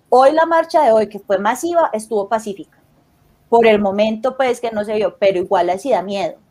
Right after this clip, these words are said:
No falta el desadaptado que se le meta a uno, pues, y, y tenga, el smat se le vino a uno encima, todo. Entonces, complicado. Estamos complicados. Yo no sé qué va a pasar con Colombia, no sé qué va a pasar con su economía. Mucha gente,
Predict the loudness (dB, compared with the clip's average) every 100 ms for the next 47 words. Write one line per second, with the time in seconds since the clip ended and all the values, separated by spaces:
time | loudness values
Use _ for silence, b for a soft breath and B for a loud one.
0 | _ _ -6 -2 0 0 0 -2 -2 -4
1 | -4 -4 -4 -10 -20 -20 _ _ _ -2
2 | 2 4 2 2 0 0 -4 -8 -8 -8
3 | -6 -6 -6 -8 -6 -4 -4 -6 -10 B
4 | B B -8 -2 2 2 4 4 4 2
5 | 2 0 0 0 0 0 -2 -2 -4 -6
6 | -6 -4 -2 0 -2 -4 -4 -4 -4 -6
7 | _ b b b b 2 2 0 0 2
8 | 2 0 -10 _ _ _ 0 0 0 2
9 | 2 2 0 0 2 2 2 2 0 -2
10 | -2 -4 -2 0 2 2 0 -2 -4 -8
11 | -4 2 2 4 0 2 0 0 0 2
12 | 4 2 0 -2 -4 -6 -8 -8 -12 -8
13 | -4 0 -2 B B B -6 -4 -2 -2
14 | -2 -2 -4 -6 -6